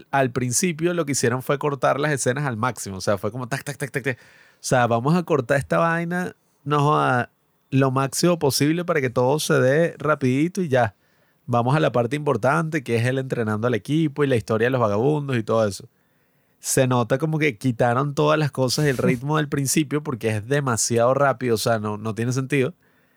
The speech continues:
lo rápido que es, o sea, y que uno no siente nada, pues, o sea, uno está como, "¿Qué mierda estoy viendo?".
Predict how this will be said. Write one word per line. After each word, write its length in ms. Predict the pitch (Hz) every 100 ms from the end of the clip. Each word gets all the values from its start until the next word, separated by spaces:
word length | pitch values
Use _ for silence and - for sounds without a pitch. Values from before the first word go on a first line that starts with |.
| _ _ _ -
lo 260 | - 113
rápido 480 | 98 107 104 123 131
que 220 | 123 131
es, 80 | 131
o 60 | 127
sea, 260 | - 117
y 80 | 107
que 140 | 98 107
uno 160 | 104
no 100 | 113
siente 320 | 120 143 117 127
nada, 280 | 127 120 98
pues, 140 | 104
o 80 | 101
sea, 160 | -
uno 100 | 104
está 180 | 101 120
como, 280 | 120 139 113
"¿Qué 140 | - 120
mierda 300 | 139 147 147
estoy 200 | - 143
viendo?". 260 | 110 95